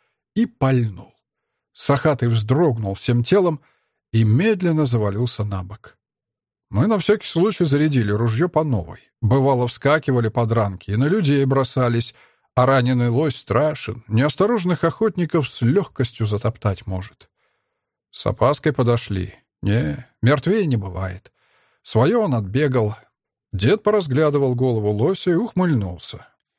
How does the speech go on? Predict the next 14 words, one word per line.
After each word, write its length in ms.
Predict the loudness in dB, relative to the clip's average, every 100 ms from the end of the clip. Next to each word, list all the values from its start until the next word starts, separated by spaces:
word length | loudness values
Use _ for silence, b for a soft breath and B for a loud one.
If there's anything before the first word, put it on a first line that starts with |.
| _ _
«Гораздо 720 | -10 -4 -2 0 2 2 0 -2
ты, 100 | -2
Мишаня, 520 | -2 0 0 2 0
зенки 420 | 0 0 0 -2
секчи!» 580 | -2 -4 -4 -6 -6 -6 -14 _ _ _ _ _ _ _ _ _
Ну, 220 | -2 -2 -4
с 100 | -2
тридцати 420 | -2 -2 -2 0
метров 440 | 2 2 0 -2 -4
в 100 | -4
такое 300 | -2 0 0
глазище 480 | 0 2 0 -2
трудно 380 | -2 -2 0 0
промазать. 680 | 0 0 0 -4 -8 -18